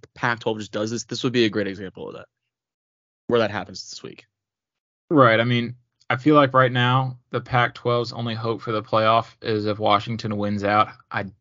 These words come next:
Speaker 2: don't know if a one-loss Pac-twelve team gets in. I mean, obviously it's gonna depend on what the other conferences look like.
Speaker 1: Depends on, probably depends on
Speaker 2: Um,
Speaker 1: the A C C.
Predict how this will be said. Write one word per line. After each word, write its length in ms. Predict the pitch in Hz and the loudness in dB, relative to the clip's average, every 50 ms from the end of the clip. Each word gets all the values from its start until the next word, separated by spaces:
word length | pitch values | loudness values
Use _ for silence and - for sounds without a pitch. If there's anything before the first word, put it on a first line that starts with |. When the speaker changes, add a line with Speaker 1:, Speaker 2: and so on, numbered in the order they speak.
| _ _ - | _ _ 0
Speaker 2:
don't 280 | 120 117 131 123 - 127 | 0 0 0 0 -2 0
know 240 | 123 123 131 139 | 2 2 2 2
if 140 | 135 127 127 127 | 0 0 0 0
a 80 | 120 | 0
one-loss 800 | 113 110 107 113 113 117 123 123 123 120 120 120 120 120 - - | 0 0 0 0 0 2 2 2 2 2 2 2 2 2 0 -4
Pac-twelve 640 | - - 117 113 117 - - - 113 107 110 110 - | -6 -2 0 0 0 0 -2 -4 -4 -4 -4 -4 -6
team 260 | - 123 117 117 117 | -6 -6 -4 -2 0
gets 240 | 113 110 107 - 107 | 0 -2 -2 -2 -2
in. 340 | 107 107 113 120 120 123 - - | -2 0 0 -2 -4 -4 -2 0
I 60 | 120 | 2
mean, 100 | 113 110 | 4 4
obviously 300 | 117 127 131 127 - 127 | 4 4 4 2 0 -2
it's 100 | 120 - | -4 -4
gonna 140 | - 123 117 | -4 -4 -2
depend 320 | 113 110 - 120 113 113 | -2 -4 -2 -2 -2 -2
on 60 | 113 110 | -2 -4
what 100 | 107 - | -4 -2
the 80 | 110 | 0
other 120 | 107 107 104 | 0 0 0
conferences 520 | - 107 107 107 104 104 - 110 101 101 | 0 0 0 0 0 -2 -6 -6 -6 -4
look 160 | 107 104 - | -6 -4 0
like. 260 | 113 107 107 104 - _ _ | 2 2 2 0 -2 _ _
Speaker 1:
Depends 200 | _ - 175 196 | _ -2 -2 0
on, 280 | 196 165 - 151 127 - _ | -2 -4 -6 -14 -16 -6 _
probably 200 | - 185 185 190 | 4 6 8 8
depends 220 | 170 202 196 165 165 | 8 6 4 4 4
on 60 | 156 | 2
Speaker 2:
Um, 20 | |
Speaker 1:
the 120 | 135 - 120 | 2 2 2
A 100 | 131 123 | 0 0
C 160 | - 127 113 | 0 -4 -4
C. 340 | - - 110 107 104 107 | -4 -2 -2 -2 -2 -4